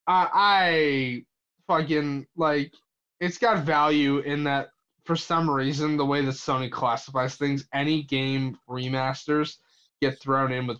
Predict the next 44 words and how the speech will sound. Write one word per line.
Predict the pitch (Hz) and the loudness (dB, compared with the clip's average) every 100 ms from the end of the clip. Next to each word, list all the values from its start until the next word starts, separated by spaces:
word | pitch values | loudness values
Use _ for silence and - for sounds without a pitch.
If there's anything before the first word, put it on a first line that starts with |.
| - | -6
premium. | 123 117 107 107 | -6 -4 -8 -12
So | - 127 | -4 -4
if | 123 | -2
you're | 143 139 | 0 0
into, | 147 156 | 0 2
like, | 147 135 135 | 0 0 -2
playing | 143 135 | -2 -2
older | 127 139 139 135 | -2 -2 0 0
games | 131 127 131 | 0 -4 -4
that | 131 127 | -6 -4
get | 131 123 | -4 -4
remastered, | 123 123 135 135 - 127 120 _ _ _ _ - | -8 -4 -4 -4 -4 -6 -6 _ _ _ _ 0
premium | 165 165 151 | 4 4 2
is | 143 | -2
good. | - 143 117 - _ _ | 2 2 2 -4 _ _
If | 135 135 | -4 0
you're | 143 | 2
into, | 156 151 | 2 2
like, | 143 139 - _ - | 2 0 -6 _ -6
you | 139 | -4
know, | 127 120 | -4 -4
I | 139 | -2
know | 147 147 | 0 -2
the | |
classics | 135 - 143 135 143 135 139 | -2 0 0 0 -6 -8 0
library | 131 123 120 120 | 0 2 -2 -4
is | |
small, | - - 139 131 117 | -8 -8 0 2 2
but | 113 120 | -2 -6
if | 139 | -2
you're | |
into, | 135 123 | -2 -2
like, | 120 117 | -6 -8
the | |
P | - 131 | -4 -2
S | 123 | -2
one | 135 120 | -2 -4
classics | 113 123 113 - 117 - | -2 0 0 -4 -18 -20
and | 120 | -14
stuff, | - 120 - | -4 -4 -2
that's | 127 131 | -4 -4
good | - 123 | -4 -4
as | 113 - | -6 -12
well. | 123 117 113 - | -2 0 0 -4